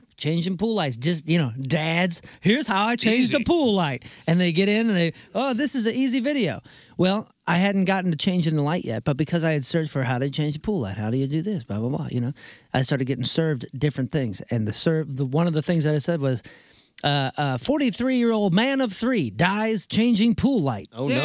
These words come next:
Speaker 3: no.
Speaker 2: yeah, I
Speaker 1: And
Speaker 2: better
Speaker 1: I was like, "Oh, crud, what is that?" And I clicked on that, and it was basically like, "You should never change your
Speaker 2: Yeah,
Speaker 1: own pool
Speaker 2: so
Speaker 1: light."
Speaker 2: call,
Speaker 1: <laughs>
Speaker 2: you know, call the pro.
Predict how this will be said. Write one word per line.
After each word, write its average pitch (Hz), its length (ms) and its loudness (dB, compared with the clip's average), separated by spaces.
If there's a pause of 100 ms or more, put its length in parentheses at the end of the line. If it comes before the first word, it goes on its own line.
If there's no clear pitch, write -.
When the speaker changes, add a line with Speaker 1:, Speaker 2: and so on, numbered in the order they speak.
(160)
Speaker 3:
no. 311 60 2
Speaker 2:
yeah, 302 280 0
I - 40 0
Speaker 1:
And 226 80 -2
Speaker 2:
better 202 160 4
Speaker 1:
I 202 60 4
was 190 100 2
like, 185 160 2
"Oh, 220 360 2
crud, 262 420 0
what 226 160 2
is 202 120 2
that?" 247 260 0
And 156 80 0
I 160 80 2
clicked - 340 -2
on 175 180 4
that, 220 280 0
and 156 100 2
it 156 40 2
was 143 140 -2
basically 151 460 0
like, 110 240 -4
"You 240 180 2
should 131 300 -4
never 156 320 0
change 160 340 0
your 185 120 2
Speaker 2:
Yeah, 233 180 2
Speaker 1:
own 311 80 -2
pool 359 100 2
Speaker 2:
so 311 120 2
Speaker 1:
light." 135 140 -2
Speaker 2:
call, 254 200 -2
Speaker 1:
<laughs> - 640 -6
Speaker 2:
you 202 60 -14
know, - 100 -10
call - 180 -8
the - 60 -8
pro. 190 280 -4